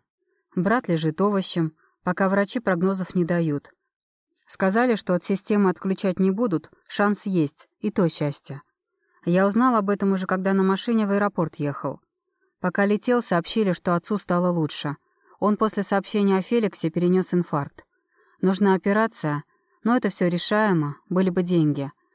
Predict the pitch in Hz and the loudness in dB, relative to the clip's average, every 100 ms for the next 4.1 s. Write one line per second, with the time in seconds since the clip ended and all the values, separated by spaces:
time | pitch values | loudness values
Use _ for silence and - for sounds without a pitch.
0 | _ - 170 214 233 240 214 - 180 160 | _ 0 2 2 2 -2 -2 0 2 4
1 | 160 170 151 135 - - _ _ _ _ | 4 2 0 -4 -8 -20 _ _ _ _
2 | _ _ - 185 190 185 240 247 220 208 | _ _ -2 0 0 0 0 0 -4 -2
3 | 208 190 185 202 196 190 - 196 180 143 | -2 0 2 4 4 2 0 -2 0 -2
4 | - | -6